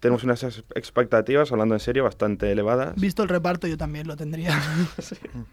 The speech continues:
Speaker 1: No hagas tampoco ningún chiste de esto, Abel.
Speaker 2: Bueno, y, am, del primer corto a este, ¿en qué habéis mejorado?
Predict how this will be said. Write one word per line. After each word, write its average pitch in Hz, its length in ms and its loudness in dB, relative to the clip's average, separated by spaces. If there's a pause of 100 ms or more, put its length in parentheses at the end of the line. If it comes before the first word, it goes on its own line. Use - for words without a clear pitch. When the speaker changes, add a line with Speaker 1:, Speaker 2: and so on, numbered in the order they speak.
(640)
Speaker 1:
No 123 120 2
hagas 123 160 6
tampoco 120 360 4
ningún 113 220 4
chiste - 260 -6
de 123 60 2
esto, 131 200 0
Abel. 139 220 0 (1000)
Speaker 2:
Bueno, 247 240 8
y, 214 400 2
am, 202 400 2
del 202 160 4
primer 208 300 4
corto 233 240 10
a 220 80 10
este, 277 180 2
¿en 208 140 6
qué 208 80 6
habéis 226 160 6
mejorado? 156 480 0